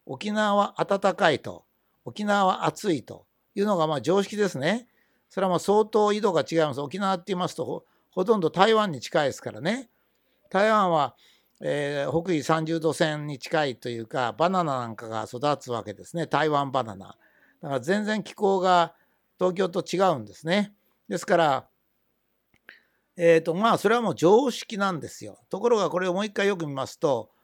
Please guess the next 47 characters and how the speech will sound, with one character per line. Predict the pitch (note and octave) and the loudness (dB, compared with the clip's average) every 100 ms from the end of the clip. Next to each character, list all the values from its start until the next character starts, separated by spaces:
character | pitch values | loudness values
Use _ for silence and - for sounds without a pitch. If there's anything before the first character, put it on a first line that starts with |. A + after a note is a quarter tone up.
| _ | _
ま | D#3+ | -4
あ、 | |
こ | F3+ | -2
の | G3 | 0
場 | G3+ | 0
合、 | F#3+ | 0
日 | - G3 | -2 -4
の | F3 | -2
場 | D3+ | -2
合 | C3+ | 0
は | C3 | -2
那 | D3 D#3 | -2 -2
覇 | C3+ | -2
が | A#2+ | -4
三 | A2+ C#3+ D3+ | -4 -4 -4
十 | D3 D3 | -6 -8
度 | A#2 G2 | -8 -12
で、 | A2+ C3+ G#2+ - _ _ _ | -4 -2 -2 -10 _ _ _
東 | - E3+ | 0 2
京 | F3+ E3 | 4 4
三 | F3+ E3 | 4 2
十 | C#3+ | -2
六 | C3 C3+ | -6 -6
度、 | B2 | -4
名 | D#3 | -4
古 | D3+ | -2
屋 | C3 | -2
三 | D#3 C#3+ | -2 -2
十 | B2 A#2 | -6 -8
六 | A2 - A#2+ | -8 -8 -8
度、 | G#2 F#2 _ _ _ _ | -8 -8 _ _ _ _
大 | D3+ E3 | 0 2
阪 | E3 D#3+ | 4 4
三 | D#3 D#3+ D3 | 4 2 0
十 | A#2+ A#2 | -10 -2
五 | D3 | 0
度、 | D3 G#2 - _ _ _ _ _ | 0 -4 -8 _ _ _ _ _
そ | D#3 | -6
れ | D#3 | -6
か | D3 - D3 | -4 -2 0
ら | C#3+ C#3 C3 B2 | 2 0 0 -2
福 | - G3 | -4 2
岡 | E3+ D3 | 2 2
三 | B2 D3+ C#3 | 0 -2 -2
十 | B2 | -6
六 | A#2 C#3 | -6 -4
度、 | A#2 G2 | -6 -8